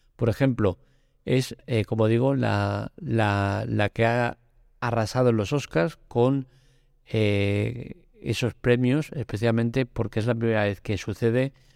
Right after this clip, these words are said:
lo de conseguir cuatro premios interpretativos en el mismo año. Y que aparte, pues, ha conseguido también, eh, mejor película y mejor dirección. Am-,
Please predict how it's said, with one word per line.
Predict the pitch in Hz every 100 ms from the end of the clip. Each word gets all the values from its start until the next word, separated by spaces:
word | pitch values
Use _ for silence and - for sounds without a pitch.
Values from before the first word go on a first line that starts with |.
| _
lo | -
de | 113
conseguir | 104 98 120 127
cuatro | 123 127 127
premios | 120 120 120 127 -
interpretativos | 117 110 98 101 107 117
en | 113
el | 101
mismo | 113 110 107
año. | 123 110 85 - - _ - _ _ _ _ -
Y | 110
que | -
aparte, | 101 110 110 -
pues, | 120 113 110 - -
ha | 113
conseguido | 110 98 107
también, | 101 101 113 123 139 - _ _ _ _
eh, | - 107 98
mejor | 98 95 117
película | 120 131 151 147
y |
mejor | 117 95 117
dirección. | 110 98 - 104 90 - _ _ _ _ -
Am-, | 110 107 104